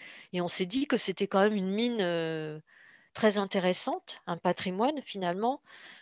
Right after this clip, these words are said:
heu, parce que les rencontres, heu, sont des événements éphémères et que là, pour une fois, il y avait une trace. Donc, heu, un stagiaire a travaillé d'abord, heu,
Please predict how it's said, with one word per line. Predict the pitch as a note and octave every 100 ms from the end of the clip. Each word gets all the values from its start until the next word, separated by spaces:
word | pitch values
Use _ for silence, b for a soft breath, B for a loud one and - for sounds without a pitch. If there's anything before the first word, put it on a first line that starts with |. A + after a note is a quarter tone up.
| b
heu, | E3+ E3 D#3+ D#3
parce | E3 -
que | G#3
les | F#3+
rencontres, | F3 E3+ F#3+ G#3 - E3
heu, | D3+ D3 C#3+ C#3 C3 C#3+ - - - -
sont | - - D3+ D3 C#3 C3+
des | D3 D3+
événements | D3 D#3+ D#3+ E3 D#3+
éphémères | D#3+ - F3+ G#3+ B3+ F3+ D3 B B B B
et | E3+
que | - F3
là, | A#3
pour | B3 G3+ F3+
une | E3+
fois, | - - A3+
il |
y | F#3
avait | D#3+ E3
une | D#3
trace. | - E3+ G#3 C#4+ - D3
Donc, | D#3 G#3 - F#3+
heu, | E3+ D#3+ -
un | F#3+
stagiaire | - F#3+ F#3 A3+ A#3
a | F#3 D#3+
travaillé | - - F3+ G3+ F#3+ G#3
d'abord, | F3 E3 G#3+ A#3 F3
heu, | E3 E3